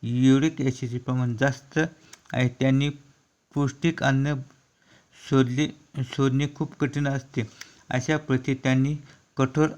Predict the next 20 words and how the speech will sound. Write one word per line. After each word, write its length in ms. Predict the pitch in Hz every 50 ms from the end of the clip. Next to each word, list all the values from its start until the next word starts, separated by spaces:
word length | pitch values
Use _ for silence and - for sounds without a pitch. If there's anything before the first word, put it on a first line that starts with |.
| -
आहार 260 | - 139 135 135 135 135
नियमानुसार 720 | 139 135 131 131 131 131 131 131 127 127 127 131 - 139 131
पालन 360 | - - 127 127 127 139 139
केले 240 | 131 151 156 147 143
पाहिजे 300 | 139 127 120 113 110 113 - - - - - - _ _ - -
आणि 200 | 120 131 131 127
म-, 280 | 127 123 127 123 123 131
मांस, 380 | 127 127 135 139 143 143 139 131 - - - -
मासे 520 | 135 131 135 135 127 - - 139 139 135 131 - -
आणि 240 | - 139 139 135 131 131 - -
पालक 280 | 135 135 131 131 131 131 - - - _ _ - - - - - _ _ -
यासारख्या 520 | 123 135 139 135 - 135 131 131 147 143
सामान्य 560 | 135 - - - 135 127 131 131 139 143 143 139
गोष्टी 340 | 120 123 131 127 - - 139 -
खाणे 240 | - 135 131 135 143
टाळावे. 400 | 139 - 156 143 135 123 117 113 113 113 -
हे 160 | - 151 151
पदार्थ 420 | 151 - 135 131 131 135 127 - - -
खाऊ 200 | - - 147 151
नयेत, 260 | 147 143 143 135 127